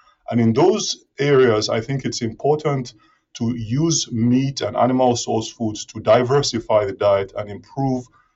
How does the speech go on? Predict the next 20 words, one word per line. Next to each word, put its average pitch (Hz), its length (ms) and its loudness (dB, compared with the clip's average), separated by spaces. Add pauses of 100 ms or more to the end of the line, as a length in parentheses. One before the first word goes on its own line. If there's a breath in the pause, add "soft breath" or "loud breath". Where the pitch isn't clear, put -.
(120)
nutrient 120 460 2
supply. 87 500 -4 (460)
So - 180 0
I - 100 6
think 214 260 -2
there 151 120 4
are - 60 0
benefits 135 600 0
for, 120 580 2 (260 loud breath)
and, 123 140 2
and 139 160 4
also 208 340 4
in 139 160 2
many 170 440 2
diets 151 440 4
of 127 200 -2
even 151 240 -2
people 147 260 -6
who 139 160 -2
don't 135 260 -6